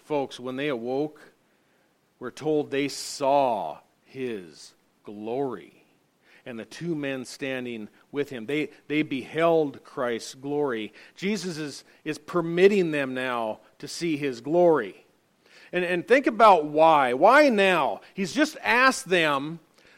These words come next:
to deny themselves, to give up their lives to follow him,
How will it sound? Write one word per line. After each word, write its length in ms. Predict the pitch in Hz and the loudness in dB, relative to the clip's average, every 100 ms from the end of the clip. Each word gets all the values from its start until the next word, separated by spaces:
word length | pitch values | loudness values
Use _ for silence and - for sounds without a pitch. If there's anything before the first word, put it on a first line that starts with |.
| _ | _
to 140 | - 180 | -4 4
deny 560 | 202 190 202 247 277 | 6 6 6 8 8
themselves, 1160 | 233 196 170 - 147 120 95 - _ - - - | 6 2 -2 -2 0 0 -4 -12 _ -20 -20 -14
to 80 | 160 | -12
give 260 | 139 214 285 | 0 4 6
up 120 | 285 | 6
their 160 | 254 208 | 6 8
lives 580 | 208 202 185 170 170 | 10 10 10 8 4
to 120 | - 175 | -2 0
follow 400 | 202 233 233 175 | 4 4 4 0
him, 560 | 190 214 110 101 165 | -4 -6 -8 -10 -18